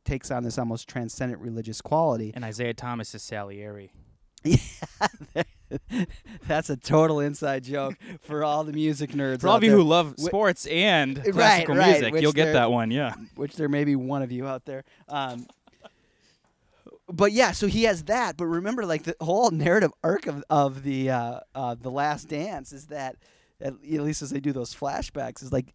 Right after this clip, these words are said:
Speaker 1: Jordan, it's not enough to be a virtuoso. You have to, you have to learn how to work hard. And, like, what makes Jordan the best of the best isn't that he was just touched and blessed by God with ultimate genius when it comes to a round ball and a hoop. It's that he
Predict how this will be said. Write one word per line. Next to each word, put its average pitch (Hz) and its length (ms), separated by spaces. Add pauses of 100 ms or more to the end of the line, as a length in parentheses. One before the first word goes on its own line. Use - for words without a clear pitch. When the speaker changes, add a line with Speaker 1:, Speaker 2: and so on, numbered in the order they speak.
(120)
Speaker 1:
Jordan, 139 520
it's 151 180
not 165 160
enough 180 400
to - 80
be 202 140
a 113 40
virtuoso. - 760 (580)
You 147 160
have 233 160
to, 165 80 (180)
you 156 120
have 151 100
to 131 100
learn 127 140
how 120 60
to 113 60
work 117 360
hard. - 240
And, 139 80
like, 143 160
what 147 140
makes 160 200
Jordan 147 440
the 123 80
best 143 460
of 127 60
the 120 80
best 131 480 (220)
isn't 165 260
that 151 180
he 135 80
was 123 140
just - 300 (280)
touched - 400
and 120 120
blessed 127 320
by 117 120
God 120 320
with 113 220 (260)
ultimate 135 440
genius 123 680
when 117 80
it 110 100
comes 120 300
to 117 260 (220)
a 127 80
round 123 380
ball 120 240
and 107 100
a 110 60
hoop. 131 360
It's - 140
that 113 160
he 113 380